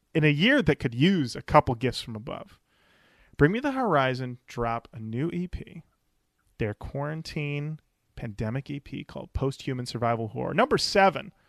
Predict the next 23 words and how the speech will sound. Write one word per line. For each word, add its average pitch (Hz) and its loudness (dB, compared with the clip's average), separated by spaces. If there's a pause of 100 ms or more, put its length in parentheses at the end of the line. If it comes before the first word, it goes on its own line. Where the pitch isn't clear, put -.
(260)
on 131 -2
the 123 2
Revolver 113 -4
list. - -14 (1040)
This 180 0
thing, 339 -6 (800)
nu 170 4
metal, 175 2 (560)
A 151 0
F 151 -2 (260)
with 117 -4
at - -10
least - 0 (360)
seven 127 4
Fs. - 0 (420)
That's - -12
right, 135 4 (200)
for 120 -10
seven 127 -14
strings. 127 -4 (300)
This 240 4 (280)
fucking 185 -2
thing, - -4